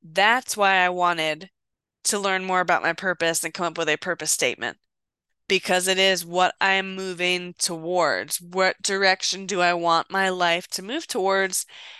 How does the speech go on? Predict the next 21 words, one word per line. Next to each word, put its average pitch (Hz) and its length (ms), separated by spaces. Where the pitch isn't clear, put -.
And 185 160
in 180 100
my 202 220
life, 233 400
I 196 120
want 190 340
to 208 480
inspire 165 760
other 214 240
people. 269 520
And 190 200
my 196 260
biggest 214 540
three 233 180
things 262 380
are 180 120
that 180 180
happiness, 202 840
wellness, 190 840
and 185 240
fulfillment. 226 540